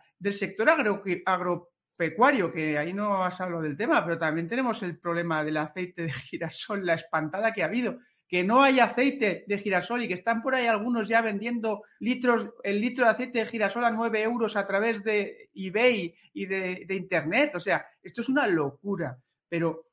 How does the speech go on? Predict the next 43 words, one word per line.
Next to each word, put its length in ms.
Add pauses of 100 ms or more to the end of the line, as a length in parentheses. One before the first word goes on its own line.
(120)
aquí 220
le 80
echarán 280
la 160
culpa 280
enseguida 760 (140)
a 220
Putin, 440
le 100
echarán 300
la 160
culpa 320
enseguida 720 (320)
a 220
la 160
pandemia, 640
le 100
echarán 320
la 160
culpa 300
enseguida, 440
siempre 520 (220)
buscarán 420
ese 220
chivo 220
expiatorio 800 (300)
al 200
que 280
hay 180
que 100
acusar 500
y, 80
por 200
supuesto, 640
pues 120
le 80
echarán 240
la 140
culpa 300
a 80
todos 280
los 240
que 300